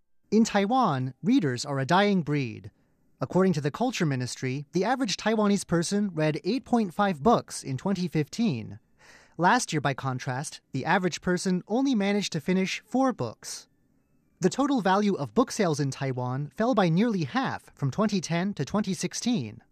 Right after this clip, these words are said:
There was a slight uptick in sales in twenty seventeen, and the figures for twenty eighteen are likely to show a continued upward trend. But this doesn't mean the book market will return to the good times it once enjoyed.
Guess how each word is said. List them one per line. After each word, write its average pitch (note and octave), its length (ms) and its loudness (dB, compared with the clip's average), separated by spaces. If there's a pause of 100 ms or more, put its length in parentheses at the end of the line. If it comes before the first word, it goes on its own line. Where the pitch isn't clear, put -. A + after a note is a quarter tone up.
(880)
There A3+ 160 6
was C4+ 220 0
a G#3+ 80 0
slight C#4 420 -2
uptick A3+ 320 -2
in E3+ 100 2
sales C#3+ 480 -2
in C#3 140 -6
twenty G#3 300 0
seventeen, C3 760 -4 (220)
and A#2+ 120 -4
the B2 60 -4
figures F3 320 2
for D3 140 -4
twenty F#3 360 -2
eighteen C#3+ 540 -2 (180)
are G#3+ 120 6
likely C4+ 280 0
to A3+ 120 -2
show G#3 360 0
a F3 80 -6
continued E3+ 600 0
upward D3+ 340 -4
trend. F3 480 -4 (580)
But F3+ 140 2
this C#4 160 4
doesn't A3+ 360 2
mean D3+ 200 0
the C#3 80 0
book - 220 2
market D#3+ 340 0
will C#3 120 -4
return A3 360 -2
to E3+ 80 -4
the D3+ 100 0
good A3 220 -2
times B2+ 380 -6
it - 80 -8
once E3 240 -2
enjoyed. D3 580 -4